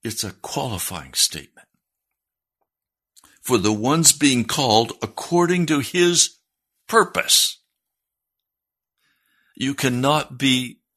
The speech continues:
according to God's purpose and still have your self-life alive. You're according to your own purpose. So if you say to yourself, "Everything's working out for good because I love God,"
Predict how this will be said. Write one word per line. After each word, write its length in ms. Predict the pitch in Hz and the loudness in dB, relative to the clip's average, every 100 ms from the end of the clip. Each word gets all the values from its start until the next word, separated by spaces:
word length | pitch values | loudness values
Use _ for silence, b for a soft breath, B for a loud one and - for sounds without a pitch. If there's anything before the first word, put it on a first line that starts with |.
| - | -14
according 480 | 104 - 156 127 120 | -12 -6 -2 -2 -2
to 60 | |
God's 400 | 104 113 110 92 | -2 0 0 0
purpose 600 | - - 143 - 85 - | -4 -4 -8 -6 -2 -2
and 200 | - 98 | -2 0
still 300 | 92 - 117 | 2 2 0
have 260 | 92 110 90 | -4 -4 -4
your 140 | 85 | -2
self-life 680 | - - 101 - 87 80 - | 2 2 2 0 -2 -2 -2
alive. 580 | 78 78 69 67 - - _ _ _ _ _ _ _ _ _ - | -4 -4 -4 -10 -18 -20 _ _ _ _ _ _ _ _ _ -14
You're 200 | 101 107 | -2 -2
according 380 | 92 135 110 98 | 0 2 2 2
to 40 | |
your 160 | 85 92 | 0 2
own 140 | 107 | 2
purpose. 580 | 95 87 - - - - _ _ _ _ _ _ _ _ _ _ _ - B B | 0 -6 -8 -10 -10 -12 _ _ _ _ _ _ _ _ _ _ _ -20 B B
So 300 | - 127 110 | 2 2 2
if 220 | 127 - | 0 -2
you 160 | 160 180 | 2 6
say 320 | - 170 143 | 6 4 0
to 160 | - 131 | 0 0
yourself, 680 | 107 - 98 92 120 - - _ _ - _ _ - | 2 4 4 2 0 -10 -20 _ _ -20 _ _ -8
"Everything's 560 | 113 151 156 151 127 | -4 0 2 2 2
working 400 | 123 139 - 127 | 2 0 0 -2
out 220 | 113 123 - | 0 0 -2
for 80 | |
good 380 | 101 101 170 120 | -4 -2 -4 -4
because 440 | 117 107 113 98 - | -6 -2 -2 -2 -2
I 200 | 120 156 | 0 2
love 360 | 180 131 143 139 | 2 2 2 0
God," 480 | 147 190 113 80 | -2 2 2 0